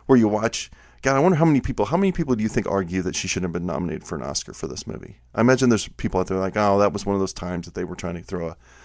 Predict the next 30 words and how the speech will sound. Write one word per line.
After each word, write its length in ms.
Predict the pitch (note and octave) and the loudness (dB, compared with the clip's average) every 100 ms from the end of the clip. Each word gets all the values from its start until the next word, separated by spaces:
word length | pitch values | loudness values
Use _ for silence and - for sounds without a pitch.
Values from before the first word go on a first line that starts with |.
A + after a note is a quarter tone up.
| - - | -20 0
kind 160 | C3+ | 2
of 60 | A2+ | 4
a 60 | |
token, 580 | F#2+ - G2 F#2+ G2+ G2+ | 2 4 2 4 0 2
eh, 160 | G2+ - - - _ | 0 -2 -8 -20 _
weird 320 | G2+ A2 A2 | -4 0 2
genre 720 | F#2 G2+ F#2+ G2 F#2+ F#2 F2 - | 2 4 4 4 4 4 2 2
role 360 | G2 F#2 F#2 F#2 | 6 6 6 4
in 80 | F2+ | 0
there." 260 | F#2 F#2 - - _ - | 0 -2 -6 -20 _ 2
And 100 | A2 | 6
then 80 | A#2 | 6
you 100 | G2+ | 4
watch 400 | F#2 A#2 - - | 2 0 -2 -2
the 100 | G2 | 0
movie 460 | G#2 C3 - - - - | 2 2 -2 -12 -12 -14
<laughs> 160 | - | 0
and 160 | C3+ B2+ | 4 8
you 120 | C#3 | 6
watch 400 | G#2 A2 A#2+ - - - - | 6 2 2 -4 -12 -20 -20
very 320 | - A2+ D3+ | -2 2 2
closely 600 | D#3+ - E3 - F#2+ F#2 F#2 | 0 0 0 0 0 -2 -2
how 240 | - A#2 | -4 -2
much 240 | C#3 C3+ | 2 2
shit 340 | - - - - | 2 -4 -4 0
is 120 | A#2 | 0
going 320 | G#2 B2 A#2+ | 2 2 2
on 320 | F#2+ A2 A#2 F2 | 0 0 0 0
with 140 | - | -6
her, 180 | - | -12